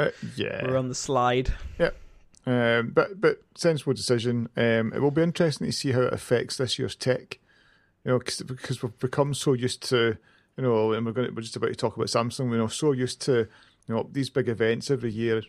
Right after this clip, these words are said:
Speaker 1: you know, incremental updates on all our devices, and who knows, you know, might not see it this year.
Speaker 2: They'll still get released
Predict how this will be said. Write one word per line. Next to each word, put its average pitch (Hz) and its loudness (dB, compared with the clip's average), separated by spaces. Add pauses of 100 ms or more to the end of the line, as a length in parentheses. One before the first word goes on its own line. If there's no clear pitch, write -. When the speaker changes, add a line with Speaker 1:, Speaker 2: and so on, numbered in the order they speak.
Speaker 1:
you - -6
know, 107 -2
incremental 120 -2
updates 113 -4
on 120 -2
all 143 4
our 143 2
devices, 113 -2 (680)
and 123 0
who - -8
knows, 160 -4
you 143 -6
know, 135 -4
might 123 0
not - -4
see 139 -2
it - -2
this - -6
year. 151 -8 (2250)
Speaker 2:
They'll 160 4
still 139 0
get 131 0
released 139 -2